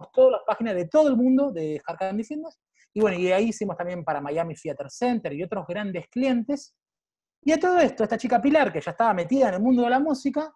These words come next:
conoce a una chica que se llama Flo-, Floria Gis-, Sigismondi, que es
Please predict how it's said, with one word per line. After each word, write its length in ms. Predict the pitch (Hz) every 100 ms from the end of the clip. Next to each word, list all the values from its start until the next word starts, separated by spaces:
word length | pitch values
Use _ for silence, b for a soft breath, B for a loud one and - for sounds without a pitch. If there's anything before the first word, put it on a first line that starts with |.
| _ _ _ -
conoce 360 | 254 320 -
a 40 | 277
una 160 | 269 269
chica 180 | 294
que 60 | 269
se 60 | 262
llama 160 | 254
Flo-, 280 | - 226 180
Floria 340 | - 214 214
Gis-, 300 | 202 240 220 -
Sigismondi, 800 | - 202 220 226 285 269 302 _ _ _ _ -
que 120 | 254
es 180 | 262